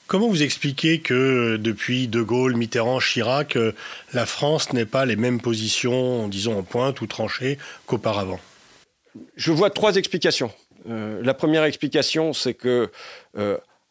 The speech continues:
Speaker 2: après, euh, avoir refusé de participer à la guerre en Irak, quelque part, il fallait se faire pardonner.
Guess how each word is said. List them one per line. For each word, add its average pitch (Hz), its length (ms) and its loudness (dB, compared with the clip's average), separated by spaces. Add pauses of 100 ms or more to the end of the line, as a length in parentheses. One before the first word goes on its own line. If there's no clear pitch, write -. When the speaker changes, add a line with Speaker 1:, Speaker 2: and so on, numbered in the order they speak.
Speaker 2:
après, 165 500 4
euh, 110 140 2 (180)
avoir 117 220 2
refusé 160 360 2
de 170 60 -8
participer - 540 0
à 135 40 6
la 127 120 4
guerre 127 180 2
en 127 140 2
Irak, 123 400 -2 (240)
quelque 120 240 -4
part, 139 400 0
il 104 80 -4
fallait 123 240 0
se - 100 -2
faire 113 260 2
pardonner. 135 520 2